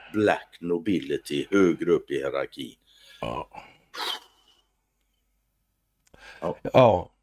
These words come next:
Speaker 2: Ska vi åtala dem då för det, eller ska, eller ska de åtalas för black nobility-deltagande, eller vad?
Speaker 1: Och vad är en black mobility, nobility utan telekominfrastruktur
Speaker 2: Ja.
Speaker 1: och kraftproduktion?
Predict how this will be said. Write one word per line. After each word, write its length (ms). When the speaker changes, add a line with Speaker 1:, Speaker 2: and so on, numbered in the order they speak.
Speaker 2:
Ska 180
vi 160
åtala 760
dem 320
då 380
för 280
det, 220
eller 180
ska, 180
eller 140
ska 120
de 180
åtalas 600
för 340
black 400
nobility-deltagande, 2000
eller 120
vad? 280
Speaker 1:
Och 100
vad 140
är 120
en 80
black 320
mobility, 880
nobility 760
utan 540
telekominfrastruktur 1300
Speaker 2:
Ja. 80
Speaker 1:
och 460
kraftproduktion? 880